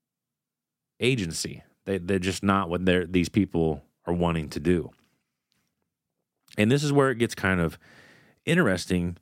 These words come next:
in Joel's words. He says, "It's most likely an underground organization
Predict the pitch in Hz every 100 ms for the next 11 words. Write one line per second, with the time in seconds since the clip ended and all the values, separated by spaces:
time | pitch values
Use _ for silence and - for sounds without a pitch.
0 | _ _ _ _ _ _ _ _ - 95
1 | 107 85 110 110 85 85 127 104 82 -
2 | 104 92 - 104 95 - - _ _ _
3 | _ - 123 120 135 - 135 127 120 107
4 | 87 104 113 113 120 120 107 104 101 82
5 | 82 - 78 78